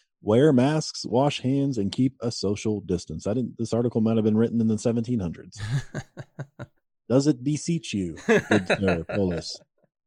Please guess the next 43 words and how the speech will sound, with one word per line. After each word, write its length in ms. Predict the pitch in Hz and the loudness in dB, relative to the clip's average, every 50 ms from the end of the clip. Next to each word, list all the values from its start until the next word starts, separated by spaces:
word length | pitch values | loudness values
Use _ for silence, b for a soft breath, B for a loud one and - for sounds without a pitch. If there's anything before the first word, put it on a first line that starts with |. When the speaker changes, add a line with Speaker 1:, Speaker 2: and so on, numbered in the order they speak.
| _ _ _ _ _ _ _ _ _ _ _ _ | _ _ _ _ _ _ _ _ _ _ _ _
Speaker 1:
Uh, 200 | 139 143 143 139 127 | 0 2 2 4 6
quote, 240 | - 208 180 135 | 8 8 8 8
"Now 220 | 151 190 214 233 214 | 8 6 6 6 6
is 80 | 185 | 6
the 80 | 156 170 | 6 4
time 280 | - 180 185 196 190 180 | 4 4 4 4 4 4
to 80 | 175 | 4
shrink 300 | - - - 190 208 196 | 4 4 4 4 6 8
our 120 | 208 202 196 | 6 6 8
bubble 440 | 170 214 240 214 139 - - - _ _ - | 8 8 8 6 6 4 2 -4 _ _ -2
and 140 | 107 110 107 | 0 2 4
be 140 | 120 131 | 6 6
more 220 | 139 139 143 143 131 | 6 6 6 4 4
caref-, 340 | - - 127 139 131 - - _ _ | 6 6 6 6 4 2 -4 _ _
careful. 500 | - 147 156 156 - - 101 85 78 80 _ _ _ _ _ _ _ _ | 0 4 4 4 4 2 0 -2 -4 -6 _ _ _ _ _ _ _ _
We've 240 | 113 117 113 107 110 | -6 -6 -6 -2 2
got 280 | 113 147 165 156 156 - | 4 4 4 4 2 0
to 80 | - | 0
get 200 | 139 143 143 - | 2 2 2 2
control 420 | - 143 123 - 131 123 123 120 113 | 0 -2 2 4 6 6 8 8 6
over 200 | 113 110 107 110 | 6 6 6 4
this 260 | 98 101 101 98 - | 4 4 2 0 0
in 60 | 101 98 | -2 -2
the 60 | 98 | -2
next 240 | 98 98 92 - - | -2 -2 -4 -6 -8
few 160 | - 95 90 | -8 -6 -4
days 260 | 80 87 87 87 80 | -4 -4 -4 -4 -4
and 120 | 90 95 | -2 0
weeks, 320 | 110 143 170 165 - - - | 2 2 2 2 -2 -6 -4
heading 340 | - 131 135 147 147 139 127 | -2 0 0 2 0 -2 -2
into 420 | - 113 123 123 117 - - 123 | -2 -2 -2 -2 0 0 0 0
the 120 | 110 113 | 0 0
holidays, 600 | 101 - 113 110 107 90 87 82 82 85 85 - - - | 0 0 0 0 0 0 -2 -4 -4 -6 -6 -8 -10 -8
heading 220 | - 123 131 131 127 | -4 -2 0 2 2
into 460 | 123 120 117 - 117 117 113 113 113 - b b b b b b b | 2 2 2 2 2 2 2 2 0 -2 b b b b b b b
a 120 | b - | b -4
time 460 | 120 - - 151 160 165 165 170 170 156 - | -4 -4 -4 -2 0 0 2 2 0 -2 -4
of 200 | - 120 113 - | -4 -6 -6 -6
so 200 | - - 123 123 127 | -4 -2 0 0 2
much 280 | 120 123 117 - - - _ _ | 2 0 -2 -4 -8 -12 _ _
hope," 200 | 101 98 90 - _ _ _ _ _ _ _ _ _ _ _ _ _ _ _ _ _ _ _ | -4 -4 -4 -6 _ _ _ _ _ _ _ _ _ _ _ _ _ _ _ _ _ _ _
he 220 | - - 107 98 92 | -8 -4 -4 -2 -2
said, 420 | - - 98 101 120 131 143 143 | -2 -2 0 2 2 2 0 -2